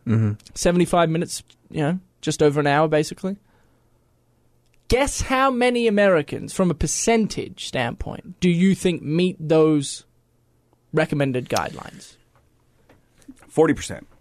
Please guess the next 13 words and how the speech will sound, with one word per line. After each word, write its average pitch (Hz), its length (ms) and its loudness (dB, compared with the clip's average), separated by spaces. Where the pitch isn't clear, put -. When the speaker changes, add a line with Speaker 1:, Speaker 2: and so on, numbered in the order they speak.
Speaker 1:
Th-, - 240 -14
thirty-one 92 920 -4
percent. 92 540 -10
Speaker 2:
Twenty-two 233 840 2
point 208 320 -2
nine 170 360 0
percent. - 680 -8
And 165 120 0
you 226 60 2
guys 269 180 2
are 233 40 -2
telling 262 600 2
me 254 480 2